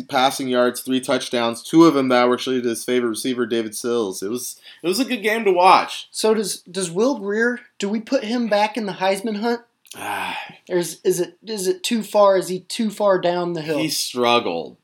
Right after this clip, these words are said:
Speaker 1: You gotta, the game, the easy games, you should be able to step it up and dominate, but he seemed to struggle, uh, quite a few times early on, so you gotta keep that consistency. Tua and Kyler Murray hasn't had a,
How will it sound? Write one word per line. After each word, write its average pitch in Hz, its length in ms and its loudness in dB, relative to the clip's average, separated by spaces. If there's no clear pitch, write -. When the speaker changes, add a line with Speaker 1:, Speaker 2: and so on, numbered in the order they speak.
Speaker 1:
You 123 200 -6
gotta, 139 580 4
the 127 120 -8
game, 175 420 2
the 143 220 -4
easy 185 320 -2
games, 180 360 4
you 156 80 -4
should 143 160 -6
be 131 100 4
able 120 160 2
to 104 60 -12
step 110 340 -4
it 104 80 -6
up 104 260 -2
and 92 480 -8
dominate, 90 680 -4
but 92 240 -6
he 123 120 -14
seemed 135 240 -6
to 123 80 -6
struggle, 110 600 -4
uh, 98 260 -4
quite 101 220 -4
a 95 60 -10
few 98 140 -10
times 95 420 -10
early 90 280 -8
on, 85 320 -10
so 82 480 -12
you 101 80 -16
gotta 120 180 0
keep 127 280 -6
that 110 180 -2
consistency. 92 840 -12
Tua 120 380 -2
and 98 240 -10
Kyler 107 240 0
Murray 104 300 -4
hasn't 92 340 -8
had 92 240 -6
a, 85 260 -8